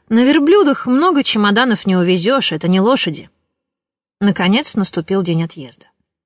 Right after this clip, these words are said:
Они сели в поезд и поехали. Ехали, ехали и приехали к морю. Пересели на корабль и поплыли. На море настигла их буря, и с непривычки все заболели морской болезнью.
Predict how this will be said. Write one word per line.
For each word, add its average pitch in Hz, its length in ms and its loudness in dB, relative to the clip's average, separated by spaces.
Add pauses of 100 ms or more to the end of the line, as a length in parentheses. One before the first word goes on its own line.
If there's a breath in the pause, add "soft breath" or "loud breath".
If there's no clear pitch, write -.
(320)
Они 233 140 4
сели 202 240 2
в - 160 -8
поезд 330 480 -2
и 226 40 0
поехали. 170 680 -6 (720)
Ехали, 180 420 -4
ехали 262 600 -2
и 214 40 2
приехали 190 540 -2
к - 100 -14
морю. 156 420 -4 (720)
Пересели 240 460 0
на 196 140 0
корабль 247 420 0
и 240 60 0
поплыли. 165 640 -6 (1080)
На 233 200 4
море 339 320 2
настигла 262 520 0
их 233 200 0
буря, 170 500 -2 (360)
и 208 80 -2
с - 100 -4
непривычки 240 640 0
все 302 240 -2
заболели 214 480 0
морской 208 400 -2
болезнью. 156 640 -4